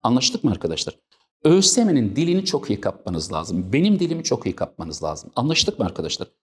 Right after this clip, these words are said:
Şöyle bir cümle kullanmayız. "O, unutmayın bilgi değişti." Değişmedi. Değişse ben bilirim zaten. Böyle bir bilgi var ama değişmedi. Henüz bil-, literatüre geçmedi. Yani müfredatta yer almadı.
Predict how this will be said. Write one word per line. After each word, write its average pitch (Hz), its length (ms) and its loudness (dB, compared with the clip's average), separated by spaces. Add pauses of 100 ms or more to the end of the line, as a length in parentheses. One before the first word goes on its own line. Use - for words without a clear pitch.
(120)
Şöyle 202 340 4
bir 185 60 2
cümle 185 280 0
kullanmayız. 139 460 0
"O, 196 160 4
unutmayın 285 720 4
bilgi 247 300 2
değişti." 233 500 2
Değişmedi. - 560 2 (920)
Değişse 214 400 4
ben 180 220 0
bilirim 85 340 -6
zaten. 82 520 -14
Böyle 127 260 2
bir 101 180 -2
bilgi 139 320 -2
var 107 280 -2
ama 190 400 -4
değişmedi. 92 520 -8 (320)
Henüz 101 420 4
bil-, 104 280 4
literatüre 104 500 -2
geçmedi. - 420 -8
Yani 85 180 -6
müfredatta 98 500 -2
yer 98 140 -4
almadı. 73 340 -6